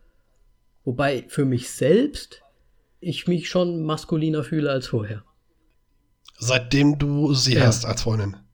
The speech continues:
Speaker 1: Ich meine, wir sind ja mittlerweile auch
Speaker 2: Okay.
Speaker 1: verlobt sogar, deswegen.
Speaker 2: Ja. Ach so, ich hab, ich hab noch gar nicht, ähm,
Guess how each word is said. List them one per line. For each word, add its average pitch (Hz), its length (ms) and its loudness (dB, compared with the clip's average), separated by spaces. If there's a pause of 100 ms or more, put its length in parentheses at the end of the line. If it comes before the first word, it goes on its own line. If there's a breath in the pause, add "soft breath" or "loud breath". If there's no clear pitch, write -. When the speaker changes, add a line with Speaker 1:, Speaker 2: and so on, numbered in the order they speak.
(500)
Speaker 1:
Ich - 80 -6
meine, 135 200 4
wir 135 80 6
sind 139 100 4
ja 131 60 6
mittlerweile 117 420 4
auch 104 120 -2
Speaker 2:
Okay. - 180 -2
Speaker 1:
verlobt 160 300 2
sogar, 107 340 -10
deswegen. 110 400 -10 (720)
Speaker 2:
Ja. 107 260 0 (220 loud breath)
Ach 117 140 2
so, 160 260 2 (140)
ich - 140 -4
hab, - 240 -10
ich - 120 -2
hab 110 80 -2
noch 98 160 -6
gar 104 160 2
nicht, 101 360 -2
ähm, 98 380 -2